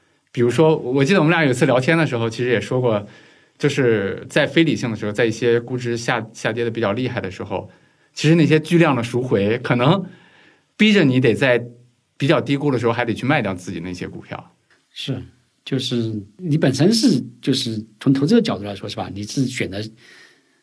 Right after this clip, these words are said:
Speaker 2: 啊，就是在比较低的时候去买入了，
Speaker 1: 对。
Speaker 2: 是吧？然后，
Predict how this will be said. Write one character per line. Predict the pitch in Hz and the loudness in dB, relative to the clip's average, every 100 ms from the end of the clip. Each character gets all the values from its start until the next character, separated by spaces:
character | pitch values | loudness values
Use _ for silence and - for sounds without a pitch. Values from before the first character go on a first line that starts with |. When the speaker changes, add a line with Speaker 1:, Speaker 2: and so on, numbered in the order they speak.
| _ _ | _ _
Speaker 2:
啊， | - | -6
就 | 117 | -2
是 | 131 123 | 0 0
在 | 123 | -2
比 | 107 110 | -2 -4
较 | 98 117 104 | -4 -4 -2
低 | 147 | 0
的 | 135 | 0
时 | - | -2
候 | 107 | -6
去 | - | -6
买 | 110 - | -8 -8
入 | 101 | -12
了， | 104 - - | -14 -16 -4
Speaker 1:
对。 | 113 | -4
Speaker 2:
是 | 104 | -4
吧？ | 98 - | -8 -10
然 | 110 | -4
后， | 135 147 | 0 0